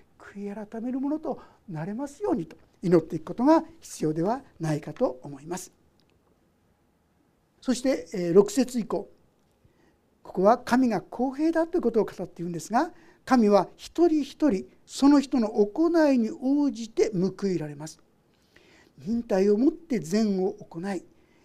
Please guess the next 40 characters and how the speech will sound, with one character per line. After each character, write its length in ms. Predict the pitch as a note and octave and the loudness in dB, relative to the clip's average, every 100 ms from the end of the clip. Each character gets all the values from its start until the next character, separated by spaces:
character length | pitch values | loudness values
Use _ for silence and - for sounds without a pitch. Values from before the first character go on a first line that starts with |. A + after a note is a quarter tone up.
| _ | _
栄 200 | F#3 A3 | 10 10
光 280 | A3 A3+ G#3 | 10 6 6
と 140 | A3 | 4
誉 280 | G#3 A#3 C4+ | 0 0 2
れ 100 | C4+ | 2
と 160 | C4+ B3 | 0 -4
朽 180 | - - | -6 -14
ち 180 | - A4+ | -14 -10
な 140 | G#4+ | -2
い 80 | C4+ | -2
も 160 | A3+ | 0
の 140 | G#3+ G#3+ | -2 -2
を 160 | F#3 - _ | -4 -8 _
求 240 | F3 F#3+ G#3 | 0 4 4
め 100 | G3 | 4
る 120 | F#3+ | 2
者 240 | F#3+ A#3+ | 0 0
に 100 | C4+ | 4
は 160 | B3+ F#3+ - _ | 4 2 -4 _
永 80 | E3 | -2
遠 440 | F3+ B3 D#4+ D#4 | 0 0 0 0
の 120 | E4 C#4 | 0 2
命 400 | A#3 G#3 G#3 D#3 | 2 -2 -4 -12
を 140 | C#3+ | -12
与 260 | C3+ F#3 F#3 | -16 -14 -14
え、 80 | - _ _ _ _ | -14 _ _ _ _
利 120 | F3 | -2
己 140 | F#3 G3 | 6 6
的 220 | F#3+ G3 | 6 0
な 260 | G3 A3 - | 2 0 0
思 260 | G3 G#3 C4+ | -4 0 0
い 80 | |
か 160 | - G#3 | 0 0
ら 160 | A#3+ C#4 - | 0 0 -8
真 400 | - - C#4 A#3 | -14 0 4 4
理 80 | F#3+ | 2
に 160 | F3+ | -6
従 280 | D#3+ - G#3 C4 | -8 -10 -10 -6
わ 100 | C#4 | -4
ず、 160 | C4 B3+ | -6 -12